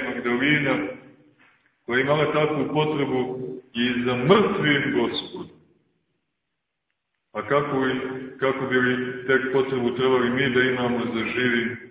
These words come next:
i vaskrslim, neuporedivo veću, neuporedivo snažniju i, daj Bože, za vremena, a nadam se da će ga biti dovoljno, da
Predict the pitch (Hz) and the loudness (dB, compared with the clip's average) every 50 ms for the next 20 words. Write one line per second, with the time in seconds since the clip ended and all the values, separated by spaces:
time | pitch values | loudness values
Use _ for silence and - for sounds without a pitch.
0 | - - 104 98 95 113 120 120 - - 117 120 117 - - - 101 101 110 110 | -18 -14 -12 -6 -4 -2 -2 -2 -4 -6 -6 -8 -10 -10 -12 -18 -20 -16 -14 -14
1 | 104 110 117 113 123 131 131 123 120 117 104 104 101 107 - - - - - _ | -10 -8 -4 0 2 2 2 2 2 0 0 0 -2 -4 -6 -12 -18 -20 -20 _
2 | _ _ _ _ _ _ _ _ - 127 127 127 127 - 120 107 107 104 104 - | _ _ _ _ _ _ _ _ 0 0 0 0 0 -4 -4 -2 -2 -2 -4 -6
3 | 110 110 120 120 110 107 101 101 - 101 104 107 113 123 127 127 127 135 143 143 | -4 -2 -2 -2 -2 -2 -4 -6 -8 -10 -10 -8 -6 -4 -4 -4 -4 -4 -2 0
4 | 139 127 113 - 76 - - - - - - - - - - - - _ _ - | 0 0 0 0 -4 -6 -10 -14 -18 -20 -20 -18 -14 -14 -14 -14 -16 _ _ -10
5 | - 113 117 113 113 131 135 143 143 135 - 127 143 147 139 135 135 135 131 123 | -6 -4 -2 0 4 6 6 6 6 6 4 2 2 2 0 0 0 0 0 0
6 | - - - - - - - 110 110 104 - 110 120 139 143 139 131 131 123 123 | -2 -6 -10 -14 -14 -16 -10 -8 -8 -8 -8 -2 0 2 2 2 2 0 -2 0
7 | - 117 110 104 - - - - - - - - - - - - - - - - | -2 -2 -2 -2 -4 -6 -8 -10 -14 -16 -12 -10 -8 -8 -6 -4 -2 -2 -2 -2
8 | - - 107 107 110 110 120 131 147 - - 226 - 120 113 110 - - - - | -4 -6 -8 -8 -6 -4 -2 0 2 2 4 6 6 4 4 2 -4 -8 -6 -6
9 | - - - - - 113 110 110 107 117 123 117 - - - - 127 143 156 156 | -4 -4 -4 -4 -6 -8 -10 -12 -12 -12 -12 -14 -14 -18 -12 -4 -2 0 0 2
10 | 156 147 143 139 135 135 131 127 - - - - - - - - - _ _ _ | 2 4 4 4 4 2 0 -2 -2 -4 -8 -12 -16 -20 -20 -20 -20 _ _ _
11 | _ _ _ _ _ _ _ _ _ _ _ _ - 110 113 117 117 117 | _ _ _ _ _ _ _ _ _ _ _ _ -8 -4 -2 -2 -2 -2